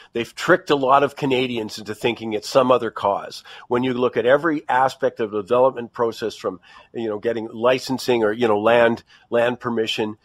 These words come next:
all the levies, all the taxes, et cetera, and there's a great example. And it makes me think of things like out in British Columbia, they've got the property purchase tax. You wanna throw on tens of thousands of dollars. But this is a exact, your point is so well taken.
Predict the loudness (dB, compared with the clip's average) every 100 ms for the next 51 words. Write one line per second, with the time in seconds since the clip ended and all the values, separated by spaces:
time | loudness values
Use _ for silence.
0 | _ 2 2 4 6 4 4 -4 2 4
1 | 4 2 0 0 0 -6 -16 -14 -4 0
2 | 0 0 0 0 -4 -2 -2 -4 -2 2
3 | 2 0 -8 -8 -20 -6 0 0 0 -2
4 | 0 0 0 -2 -2 0 -2 0 -4 -2
5 | -2 -4 -8 -8 -6 2 2 2 0 -4
6 | -6 -2 -2 -2 0 2 2 -6 -2 -2
7 | 0 -6 -8 -8 -8 -10 -4 -2 -4 -2
8 | -2 0 -2 -2 -6 -6 -8 -6 -6 -8
9 | -18 -8 -4 -4 -8 -16 _ -20 -8 -8
10 | 0 -2 0 -2 -2 -2 -2 0 0 -2
11 | -10 -4 -4 -2 -6 -4 0 0 0 -4
12 | -10 -8 -14